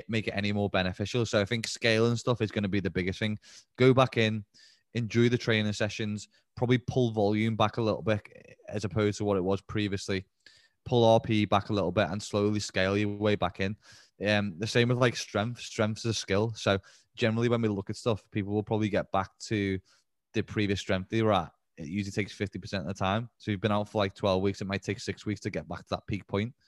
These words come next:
So it will happen. It's just a case you've gotta be a bit more strategic with it. And you, I think you've gotta have a program to stick to. If you're just gonna go in and wander around and fuck about, you're not gonna make any,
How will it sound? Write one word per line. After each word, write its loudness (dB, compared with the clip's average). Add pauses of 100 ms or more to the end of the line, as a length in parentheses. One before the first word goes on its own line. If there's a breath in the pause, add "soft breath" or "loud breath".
(400 loud breath)
So -4
it 2
will 4
happen. 0 (840)
It's -6
just -4
a -4
case 0
you've -6
gotta 4
be 2
a 4
bit -2
more 0 (360 loud breath)
strategic -2
with 0
it. 4
And -6
you, -6
I -4
think -4 (320 loud breath)
you've -6
gotta 4
have 0
a -2
program 2
to -4
stick -4
to. -2
If 0
you're -2
just -6
gonna 2
go 2
in 4
and 0
wander 0
around 2
and -4
fuck -8
about, 2 (360 soft breath)
you're -4
not 0
gonna -2
make 0
any, 0